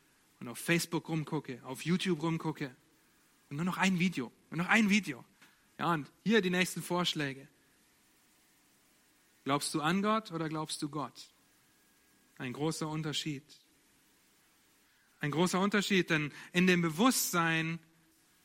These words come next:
dass Gott das in uns wirkt, dass er uns errettet hat, wer wir in Christus sind. Wenn ich auf das Kreuz blicke und die Liebe des Retters für mich sehe,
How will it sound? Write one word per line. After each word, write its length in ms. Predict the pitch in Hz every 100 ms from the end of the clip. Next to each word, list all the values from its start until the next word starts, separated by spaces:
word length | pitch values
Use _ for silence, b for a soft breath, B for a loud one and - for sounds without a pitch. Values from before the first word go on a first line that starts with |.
| _ _ _ _ _
dass 200 | 160 -
Gott 220 | 208 214
das 160 | 190 180
in 100 | 175
uns 240 | 165 156
wirkt, 260 | 208 196 -
dass 140 | 165
er 140 | 196
uns 120 | 196 160
errettet 440 | 165 180 208 190
hat, 180 | 170 160
wer 140 | 185
wir 60 | 180
in 80 | 170
Christus 400 | 180 165 170 190
sind. 180 | 240
Wenn 120 | 180 196
ich 140 | 208
auf 100 | 202
das 200 | 185 -
Kreuz 340 | - 247 285
blicke 460 | - 180 170 180 196 B B
und 180 | - 202
die 60 | 196
Liebe 280 | 190 294 285
des 220 | 240 202
Retters 360 | 247 247 214
für 140 | - 208
mich 260 | 214 277
sehe, 540 | - 185 175 165 165